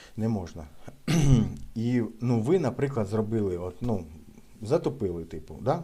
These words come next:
От зробили так. І починаєте продавати. І нам почнуть, і нам почнуть писати, що, е, "Доброго дня, ми бачили", тому що нам завжди пишуть. У нас трафік непоганий,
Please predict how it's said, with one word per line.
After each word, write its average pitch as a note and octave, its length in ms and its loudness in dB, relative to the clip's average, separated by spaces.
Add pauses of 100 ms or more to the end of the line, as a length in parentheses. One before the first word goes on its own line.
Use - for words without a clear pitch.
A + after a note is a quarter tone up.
(120)
От - 260 -8
зробили G2 500 -2
так. E2 220 -10 (420)
І A#2 80 -4
починаєте C3 600 -4
продавати. A2+ 600 -2 (420)
І C3 100 4
нам C#3 320 6
почнуть, C3+ 600 0
і - 80 -4
нам C3+ 260 0
почнуть B2 440 -4
писати, G2+ 520 -4
що, F#2+ 400 -4 (340)
е, G2 420 0
"Доброго D#3 380 2
дня, A2 400 2
ми A#2+ 160 0
бачили", B2 420 0
тому A2 280 0
що A2 160 -2
нам G#2+ 200 0 (120)
завжди A#2 420 0
пишуть. - 520 -8 (280)
У G#2+ 60 -6
нас G#2 160 -2
трафік A2+ 380 -2
непоганий, G#2+ 560 -4